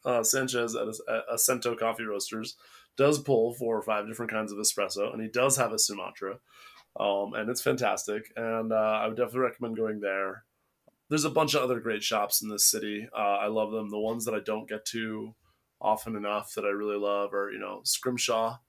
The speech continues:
is a great shop that I'd love to, love to get down to more often.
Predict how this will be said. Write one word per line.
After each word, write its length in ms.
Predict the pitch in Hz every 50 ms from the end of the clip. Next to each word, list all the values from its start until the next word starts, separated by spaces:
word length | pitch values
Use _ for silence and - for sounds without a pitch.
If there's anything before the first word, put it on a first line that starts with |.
| _ _ _ _ _ -
is 60 | 117
a 60 | 113
great 280 | 110 - 117 110 107 101
shop 360 | - - 104 95 101 101 -
that 100 | - 101
I'd 140 | 95 95 101
love 180 | 101 101 95 -
to, 220 | - 104 101 98
love 220 | 101 104 104 101 98
to 100 | - 107
get 160 | 107 104 -
down 220 | - 98 95 95
to 160 | 95 - 110 107
more 180 | 104 104 104
often. 520 | 98 95 95 - - 104 101 98 98 98